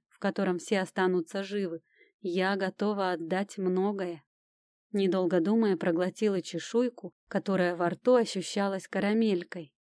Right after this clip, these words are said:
В груди сразу же растеклось нежное тепло,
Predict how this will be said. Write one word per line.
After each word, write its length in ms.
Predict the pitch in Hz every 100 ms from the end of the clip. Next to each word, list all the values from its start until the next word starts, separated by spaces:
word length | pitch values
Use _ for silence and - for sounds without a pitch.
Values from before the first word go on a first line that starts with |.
| _ _
В 140 | 196
груди 480 | 165 170 165 190 247 - _ _
сразу 500 | - 202 196 185 180
же 140 | 185
растеклось 680 | 175 - 190 - 202 202 -
нежное 500 | 190 180 170 180 165
тепло, 500 | 185 - 185 208